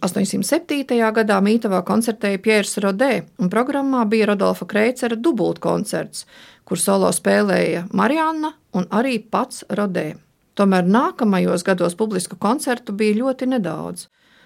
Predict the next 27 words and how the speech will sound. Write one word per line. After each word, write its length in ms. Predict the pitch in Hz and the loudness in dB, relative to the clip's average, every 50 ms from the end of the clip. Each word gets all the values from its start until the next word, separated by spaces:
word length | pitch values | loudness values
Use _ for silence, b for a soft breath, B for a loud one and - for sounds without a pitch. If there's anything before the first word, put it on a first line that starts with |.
| b b b | b b b
Mariannas 560 | - 196 233 269 269 233 196 185 185 175 - - | 2 2 4 4 4 4 4 2 2 -2 -2 -2
von 180 | 185 180 180 170 | 0 0 0 2
Berneres 520 | 196 233 262 254 208 180 170 170 - - | 2 2 2 4 2 0 0 -2 -2 -2
retās 360 | 208 220 240 - - 175 175 - | -2 -2 0 0 -2 -4 -2 -4
publiskās 480 | 226 220 185 180 - 208 180 170 - | -6 -6 -6 -6 -4 -4 -4 -4 -4
uzstāšanās 560 | 269 277 - - 214 202 208 - 208 190 180 | -6 -8 -4 -2 -2 -2 -2 -2 -2 -2 -2
bija 240 | 185 185 190 185 - | 0 -2 -2 0 0
saistīts 440 | 233 233 233 - - 202 190 - - 220 | 0 0 0 0 -2 -2 -2 0 -2 -2
arī 180 | 220 214 208 208 214 | 0 0 -2 0 -2
ar 160 | 220 208 - | -4 -2 -2
iespēju 480 | 277 269 240 - - 185 170 156 151 - 175 | -2 -2 -2 -2 -2 -2 -2 -2 -2 -4 -2
trūkumu, 480 | 175 170 180 175 175 - - 156 180 - _ _ _ - | -2 -2 -2 -4 -6 -6 -6 -6 -6 -10 _ _ _ -4
jo 80 | 208 180 | 0 2
muzikālā 560 | 175 196 196 190 175 - 175 170 175 180 180 | 2 2 2 0 -2 -2 -4 -2 -2 -2 -2
dzīve 240 | 185 262 262 247 226 | -2 -2 -2 0 0
Mītavā 580 | 220 226 226 240 240 - 202 185 185 180 - 175 _ - | 0 0 0 -2 -2 -2 -2 0 0 -2 -2 -4 _ -2
deviņpadsmitā 360 | 208 196 190 180 - 190 180 180 | 0 0 2 2 0 -2 0 0
gadsimta 380 | 196 190 - 196 190 180 - 233 | -2 -2 -2 -4 -2 -2 -2 -2
sākumā 340 | - 254 254 - 202 190 185 180 | -2 -2 -2 -2 -2 -2 0 0
bija 160 | 202 214 226 226 | 0 -2 -2 -2
apsīkus 540 | - - 180 175 170 170 - 160 - - 180 | -4 -4 -2 -4 -4 -4 -6 -8 -4 -2 0
un 80 | 180 | 0
mēģinājumi 480 | 190 196 214 208 190 175 175 175 180 202 | 2 2 2 0 0 0 0 0 0 0
rīkot 380 | 202 185 - 180 170 175 - - | -2 -2 -2 -4 -4 -4 -2 -2
amatieru 400 | 277 294 233 - - 180 180 180 | -2 -2 -2 -2 -2 -2 -2 -4
koncertus 640 | - 180 175 175 180 175 180 175 175 - - 160 - - | -4 -4 -2 -2 -2 -2 -4 -6 -6 -8 -10 -12 -8 -6
tūkstoš 320 | 175 180 - - - 165 | -6 -8 -6 -6 -6 -6